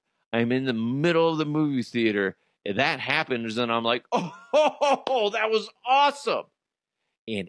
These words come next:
everybody is looking at me like, "Oh, my God, that man lost his head. Ew, that's horrific." And my wife is just, like, hitting me in the side. She's, and she's trying not to laugh. She's like, "Shut up, shut up." I'm sorry.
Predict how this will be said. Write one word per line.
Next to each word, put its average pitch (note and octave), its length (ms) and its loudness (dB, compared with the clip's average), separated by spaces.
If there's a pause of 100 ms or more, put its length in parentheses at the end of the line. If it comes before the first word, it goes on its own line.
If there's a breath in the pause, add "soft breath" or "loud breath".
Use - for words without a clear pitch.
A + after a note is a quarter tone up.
(120)
everybody A2+ 540 -2
is F#2+ 140 -8
looking A2 280 -2
at G2 100 -8
me F2+ 140 -10
like, D#2 260 -8
"Oh, - 200 -16
my G#2 160 -10
God, F#3+ 200 -14
that F#2+ 160 -20
man E3 240 -6
lost D#3 340 -4
his A2+ 200 -2 (120)
head. C#4+ 380 0 (920)
Ew, G#3+ 220 -4 (220)
that's F3+ 200 -14
horrific." E3 720 0 (360)
And F2+ 100 -10
my G2+ 140 -2
wife F#2+ 360 -2
is G#2+ 120 -4
just, F#2+ 220 -8
like, D#2+ 160 -8
hitting B2+ 260 -6
me A2+ 120 -2
in G#2+ 60 -2
the G2 80 -6
side. - 280 -10
She's, - 180 -10 (240)
and A#2+ 140 -4
she's F#3 200 -6
trying A#2+ 240 -4
not G2+ 180 -6
to - 40 -8
laugh. E2+ 260 -6
She's G2+ 200 -8
like, F2 100 -6
"Shut - 300 -6
up, D#3+ 240 -4 (100)
shut F3 320 -2
up." D3+ 220 -2 (800)
I'm - 80 -20
sorry. F#3+ 560 0